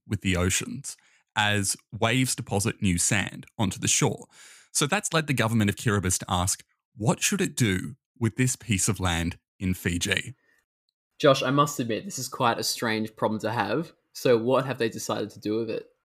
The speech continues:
Speaker 1: Well, the conclusion was recently reached that the former cattle farm would be used to grow vegetables.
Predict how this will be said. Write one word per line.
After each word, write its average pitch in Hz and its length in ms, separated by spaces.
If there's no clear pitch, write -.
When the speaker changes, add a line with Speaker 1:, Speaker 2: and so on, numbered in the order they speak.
Speaker 1:
Well, 123 180
the 151 140
conclusion 165 560
was 135 200
recently 104 680
reached 92 360
that - 120
the 120 60
former 170 340
cattle 117 360
farm 92 480
would 101 160
be 98 120
used 95 360
to - 60
grow 92 220
vegetables. - 760